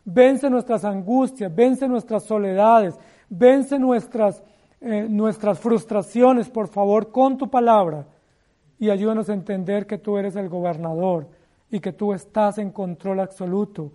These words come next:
y que no hay ninguna angustia ni determinación de último momento en el cielo. Todo está bajo control, en perfecta armonía, con soberanía y con absoluta precisión y sabiduría. Y nosotros estamos en tus manos.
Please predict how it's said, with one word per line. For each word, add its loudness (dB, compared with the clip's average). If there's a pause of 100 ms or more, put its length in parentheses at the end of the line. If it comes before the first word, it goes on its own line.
(340)
y -4
que -6
no 0
hay 0
ninguna -4
angustia -6 (300)
ni 2
determinación 0
de -2
último -4
momento -6
en -6
el -8
cielo. -8 (420)
Todo -2
está -2
bajo -2
control, -10 (480)
en -4
perfecta -4
armonía, -6 (460)
con 0
soberanía -4 (380)
y -8
con -6
absoluta -6
precisión -8
y -8
sabiduría. -10 (360)
Y 0
nosotros -6
estamos -8
en -10
tus -18
manos. -14